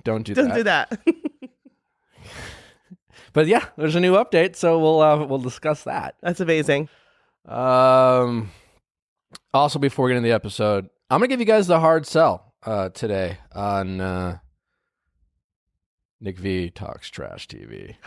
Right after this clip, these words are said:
Speaker 2: <gasps> You don't
Speaker 1: Uh,
Speaker 2: say.
Speaker 1: it's, it's been really exciting. Uh, so many of you, uh,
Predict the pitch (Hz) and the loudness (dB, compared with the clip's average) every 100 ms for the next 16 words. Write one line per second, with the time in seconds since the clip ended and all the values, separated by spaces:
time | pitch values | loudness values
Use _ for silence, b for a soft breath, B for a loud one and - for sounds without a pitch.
0 | 135 123 - 156 151 170 202 147 165 165 | -10 -10 -12 -12 -6 -4 0 0 2 0
1 | 131 - 165 - - 180 185 180 - 113 | 0 -2 -2 -2 0 2 4 4 2 2
2 | 98 90 - 117 - 147 143 135 120 117 | 2 -2 -2 -2 2 2 4 4 4 4
3 | 110 107 104 - 104 98 95 92 | 6 4 0 -2 2 4 2 0